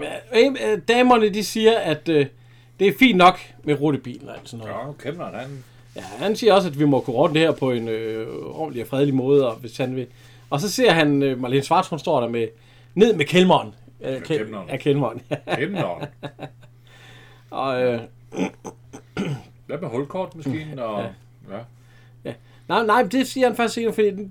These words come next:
Speaker 1: nu foreslår hun, øh, Emma, at, øh, det er fint nok, de har en ny rutebil, for det har de trængt til længe.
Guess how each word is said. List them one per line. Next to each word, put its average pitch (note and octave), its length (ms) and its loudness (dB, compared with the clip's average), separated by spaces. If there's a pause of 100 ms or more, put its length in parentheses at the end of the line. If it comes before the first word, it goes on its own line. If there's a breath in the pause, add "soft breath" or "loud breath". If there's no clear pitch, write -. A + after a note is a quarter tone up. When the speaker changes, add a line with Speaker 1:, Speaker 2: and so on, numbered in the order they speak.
(140)
Speaker 1:
nu A#3+ 200 -2
foreslår A3 460 6
hun, C#3 240 4 (640)
øh, - 100 -12
Emma, G#2+ 240 -8 (1040 soft breath)
at, C#3 260 -4
øh, C#3 180 2
det - 40 -4
er D3+ 60 -2
fint F3+ 180 4
nok, A#3 220 6
de A3+ 60 2
har A3 100 8
en G#3+ 60 6
ny G#3+ 80 6
rutebil, C#3 460 0
for A#2+ 80 -12
det D#3 80 0
har G#3 80 4
de F#3 80 -4
trængt F3+ 220 2
til D#3 100 -2
længe. A2+ 260 -2